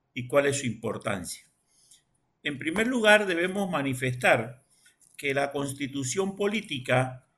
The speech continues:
cuando se refiere a lo que es la organización de la administración pública,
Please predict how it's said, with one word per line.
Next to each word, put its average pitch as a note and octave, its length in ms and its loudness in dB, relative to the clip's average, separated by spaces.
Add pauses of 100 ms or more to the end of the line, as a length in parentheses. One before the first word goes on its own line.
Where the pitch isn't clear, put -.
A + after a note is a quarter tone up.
(180)
cuando C#3+ 300 -2
se C#3+ 180 2
refiere C3+ 920 2 (580)
a C3+ 640 2
lo B2+ 340 0
que D#3 380 6
es - 340 -6 (600)
la C3+ 320 6
organización C#3 920 0
de G3 140 2
la C#3+ 80 4
administración B2+ 920 0
pública, C#3 760 0